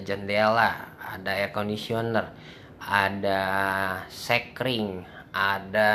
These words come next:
ada switch. Terus ada apa lagi? Ada lemari, ada gantungan,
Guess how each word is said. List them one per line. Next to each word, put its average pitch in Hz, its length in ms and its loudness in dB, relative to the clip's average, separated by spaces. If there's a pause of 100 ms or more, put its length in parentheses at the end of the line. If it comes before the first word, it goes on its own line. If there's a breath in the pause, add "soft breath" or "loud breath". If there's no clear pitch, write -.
(1600 loud breath)
ada 107 360 4
switch. - 720 0 (500 loud breath)
Terus 113 160 -2
ada 113 320 4
apa 113 200 6
lagi? 113 120 2
Ada 107 160 2
lemari, 113 640 0
ada 104 160 -2
gantungan, 107 560 -2